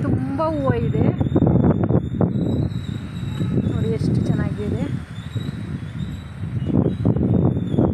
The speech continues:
ಫುಲ್ಲು ಹೂವು ಇದೆ ನೋಡಿ, ತುಂಬ ಚೆನ್ನಾಗಿದೆ ನೋಡಿ ಹೂವು. ಎಷ್ಟು ಹೂವು ಇದೆ, ಎಷ್ಟು ಗಮ್ ಅಂತ ಸ್ಮೆಲ್ ಬರ್ತಿದೆ ಗೊತ್ತಾ ಇಲ್ಲಿ? ತುಂಬ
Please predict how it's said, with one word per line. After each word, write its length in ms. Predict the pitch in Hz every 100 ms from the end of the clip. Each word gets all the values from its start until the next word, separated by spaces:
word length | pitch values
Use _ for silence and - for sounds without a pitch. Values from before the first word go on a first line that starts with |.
| - - - - -
ಫುಲ್ಲು 380 | 277 285 311 349
ಹೂವು 200 | - 247 233
ಇದೆ 120 | 220 214
ನೋಡಿ, 160 | 202 - 233
ತುಂಬ 300 | 240 262 330 -
ಚೆನ್ನಾಗಿದೆ 400 | - - 220 202
ನೋಡಿ 160 | 202 - - - -
ಹೂವು. 220 | - 208 196 - - - - - - - - - - - - - - - - - - - - - - - - - - - - - - - - - - - -
ಎಷ್ಟು 240 | - - 254
ಹೂವು 140 | 233 214
ಇದೆ, 140 | - - - -
ಎಷ್ಟು 240 | - - 339 226
ಗಮ್ 240 | 233 233 269 311 311
ಅಂತ 140 | 302 294
ಸ್ಮೆಲ್ 240 | 277 240 247
ಬರ್ತಿದೆ 340 | 247 240 233 233
ಗೊತ್ತಾ 220 | 220 240 233
ಇಲ್ಲಿ? 240 | 226 233 294 - -
ತುಂಬ 400 | 247 226 240 269